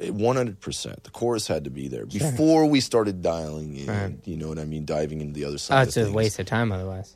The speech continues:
Speaker 1: Yeah,
Speaker 2: Yeah.
Speaker 1: absolutely. But you'd be surprised, right? And, and I get it, man. I get it. I mean, I was a, you know what I mean? I came from that producer side of it, too. You just, they're just looking at things differently, and, and I think there are better ways to,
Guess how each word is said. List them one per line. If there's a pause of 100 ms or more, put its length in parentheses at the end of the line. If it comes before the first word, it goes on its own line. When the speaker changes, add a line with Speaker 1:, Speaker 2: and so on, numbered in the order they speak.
(120)
Speaker 1:
Yeah,
Speaker 2:
Yeah.
Speaker 1:
absolutely.
But
you'd
be
surprised,
right?
And,
and
I
get
it,
man.
I
get
it.
I
mean,
I
was
a, (160)
you
know
what
I
mean?
I
came
from
that
producer
side
of
it,
too.
You
just,
they're
just
looking
at
things
differently,
and,
and
I
think
there
are
better
ways
to,